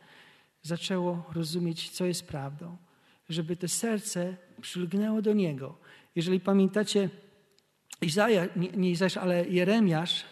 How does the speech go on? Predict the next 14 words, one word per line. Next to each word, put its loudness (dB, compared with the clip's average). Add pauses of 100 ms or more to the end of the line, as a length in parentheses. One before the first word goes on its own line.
(100)
i -10
potem -4
Ezech-, -2
Ezechiel -2 (300)
to -2
zapowiadają, -2 (360)
że 2 (840)
na 2
tablicach -2
serc 0 (420)
będzie 2
wypisane -2
jego 2
prawo. 0